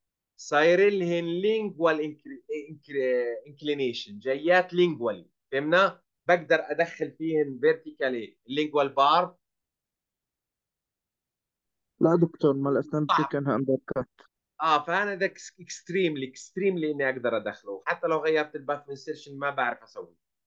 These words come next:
Speaker 1: عشان هيك بنحطه ليبيالي. وهذا زي ما حكينا انه سوينج ديزاين از فاريشن، انكلينيشن ار ار،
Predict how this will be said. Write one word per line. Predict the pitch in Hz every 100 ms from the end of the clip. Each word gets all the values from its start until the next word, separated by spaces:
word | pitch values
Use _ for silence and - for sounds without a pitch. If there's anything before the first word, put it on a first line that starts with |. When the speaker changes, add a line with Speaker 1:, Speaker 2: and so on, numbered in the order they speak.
| _ -
Speaker 1:
عشان | 131 151 170
هيك | 180 175
بنحطه | 147 156 156 131
ليبيالي. | 127 107 92 92 92 _ _
وهذا | 123 143 185 175 156 156 151
زي | 151 151
ما | 151 147
حكينا | - 143 139 135 123 123 - _ _ 127
انه | 139 135 131 127
سوينج | 127 156 156 131
ديزاين | 139 139 135 127 120
از | 123 120
فاريشن، | 113 127 156 160 175 175 170 _ _ 135
انكلينيشن | 131 127 127 147 143 135 117 -
ار | 127 117 -
ار، | 160